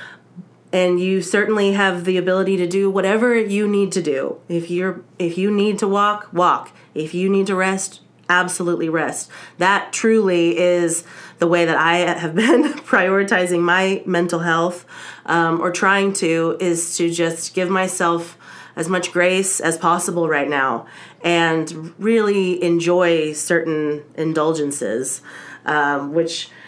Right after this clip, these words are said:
you know, might be anything from just, like, an afternoon soaking up some sunlight, a long drive, a nap. Um, journaling has been super helpful for me. It always has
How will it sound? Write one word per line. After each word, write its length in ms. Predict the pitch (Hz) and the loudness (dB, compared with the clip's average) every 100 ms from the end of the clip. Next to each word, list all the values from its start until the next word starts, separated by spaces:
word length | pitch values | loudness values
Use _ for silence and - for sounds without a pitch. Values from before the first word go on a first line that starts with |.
| - - - | -20 -20 -6
you 120 | 170 | -2
know, 200 | 156 151 | 0 0
might 220 | 160 160 | 0 0
be 180 | 165 151 | -2 0
anything 440 | 170 170 170 160 | 0 0 0 0
from 180 | 165 165 | 0 -2
just, 280 | 160 160 160 | -2 -2 -2
like, 280 | 151 156 - | -2 -2 -4
an 80 | 170 | -4
afternoon 880 | 143 160 - 180 175 175 170 165 - | -2 -4 -4 -2 0 2 0 -2 -8
soaking 420 | - 170 170 165 | -4 -2 0 -2
up 100 | 160 | -4
some 160 | 165 | -4
sunlight, 640 | 160 202 202 196 190 190 185 | -2 0 2 2 2 2 -2
a 60 | |
long 320 | 165 160 151 156 | -2 -2 -2 -2
drive, 520 | 170 175 170 175 165 | 2 4 4 2 -2
a 80 | 160 | -4
nap. 580 | 151 160 170 175 175 - - - - | -4 0 2 2 0 -6 -20 -20 -12
Um, 480 | - 156 156 151 147 | -2 0 2 0 -4
journaling 680 | - 190 196 208 208 202 202 | -2 0 0 0 0 0 0
has 240 | 185 175 | 0 -2
been 220 | 170 170 165 | 0 0 0
super 440 | - 196 185 190 | -2 -2 -2 0
helpful 800 | 185 180 180 190 185 185 185 - | 0 -2 -2 -2 0 -2 -6 -10
for 200 | - - | -10 -2
me. 520 | 170 175 185 196 196 175 | 0 0 2 2 0 -2
It 140 | 160 | -2
always 480 | 156 165 180 180 180 | 0 0 0 -2 -2
has 480 | 180 165 165 170 | -2 0 0 -4